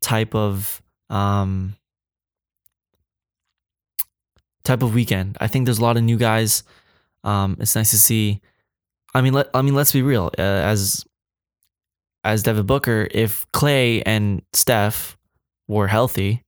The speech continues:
and playing well, then there was no way Devin Booker was gonna make it to the All-Star team. Let's be real. Um, that's just me. <laughs> But I think I'm excited. I'm excited to see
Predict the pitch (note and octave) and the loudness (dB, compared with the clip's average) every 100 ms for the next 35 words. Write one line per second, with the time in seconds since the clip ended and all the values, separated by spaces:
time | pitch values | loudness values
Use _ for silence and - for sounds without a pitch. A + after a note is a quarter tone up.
0 | _ _ _ _ _ _ _ - G2+ G2 | _ _ _ _ _ _ _ -4 0 0
1 | F#2 - A2 G#2 G2 G2+ G#2 G2 B2 - | -2 -4 -2 0 0 0 0 0 -4 -10
2 | _ _ _ _ _ _ _ _ B2+ B2 | _ _ _ _ _ _ _ _ -2 0
3 | B2 C3+ C3+ D3 D3 D#3+ A2+ G#2 G2 G#2 | 2 2 2 0 2 0 0 0 -2 -2
4 | G2+ G2 G2+ F#2+ F#2+ - F#2+ F#2+ G#2 G2 | -2 0 0 0 -2 -4 -6 -4 -4 -4
5 | G2+ - G#2 G2 - A2 A#2 A2+ C#3 _ | -6 -6 -4 -4 -2 -2 -2 -4 -8 _
6 | _ _ _ - _ _ _ _ A2 G2+ | _ _ _ -20 _ _ _ _ -4 -2
7 | G2+ G2 F#2+ G2+ - A2+ D#3 C#3 - _ | -2 -2 -2 0 0 0 0 -2 -8 _
8 | _ _ _ - G2 B2+ - B2 - - | _ _ _ 0 4 4 4 -2 -4 -20
9 | - - - - _ A#2+ G#2+ G2+ - _ | -18 -16 -18 -20 _ 0 0 -2 -6 _
10 | _ _ _ _ _ _ _ _ _ - | _ _ _ _ _ _ _ _ _ -20
11 | _ C#3 E3 C3 - G#2 G#2+ G#2+ - A2+ | _ 2 4 2 4 2 2 0 0 -2
12 | A#2 C3 B2 - A#2 A2 A2 G#2 | 0 0 2 2 2 2 0 -2